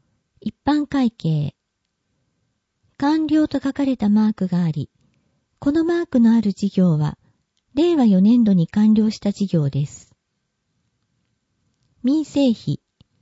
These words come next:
高齢者、障害者生活支援。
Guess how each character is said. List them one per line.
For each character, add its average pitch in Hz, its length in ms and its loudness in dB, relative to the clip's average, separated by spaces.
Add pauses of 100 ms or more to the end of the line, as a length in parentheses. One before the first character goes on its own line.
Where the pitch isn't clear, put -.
(720)
高 302 220 2
齢 285 220 2
者、 - 260 -4 (220)
障 302 340 0
害 269 180 2
者 - 200 -4
生 247 200 0
活 240 300 -2
支 220 200 -2
援。 143 280 2